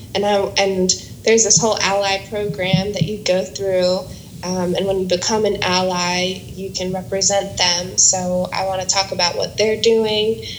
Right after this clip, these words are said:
um, and, and I wanna be able to donate to them financially. So through what I raise with my music, there's a portion of that that I wanna be able to give to organizations that are actually doing something in the community.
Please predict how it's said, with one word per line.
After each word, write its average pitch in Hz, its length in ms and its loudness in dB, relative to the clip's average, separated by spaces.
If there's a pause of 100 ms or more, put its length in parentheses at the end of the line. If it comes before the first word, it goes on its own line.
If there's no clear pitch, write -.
(200)
um, 180 540 0 (120)
and, 190 320 -4
and 190 140 -4
I 185 80 -2
wanna 190 240 -2
be 190 240 0
able 190 240 -4
to 185 180 -8
donate 190 540 2
to 185 140 -2
them 190 240 2
financially. 180 880 0
So 185 460 2 (500)
through 233 220 6
what 208 160 2
I 196 220 0
raise 196 400 -2
with 202 260 -4
my 185 160 -6
music, 185 600 2 (100)
there's 190 200 2
a 180 140 -4
portion 202 360 2
of 185 160 -2
that 180 280 -2
that 190 100 -2
I 180 100 0
wanna 185 260 2
be 196 220 0
able 190 160 -4
to 202 140 -6
give 208 260 0
to - 120 0
organizations 190 840 0
that 185 100 -2
are 180 160 -2
actually 185 460 -2
doing 208 300 0
something 190 380 2
in 185 140 -2
the 185 80 -8
community. 202 960 -2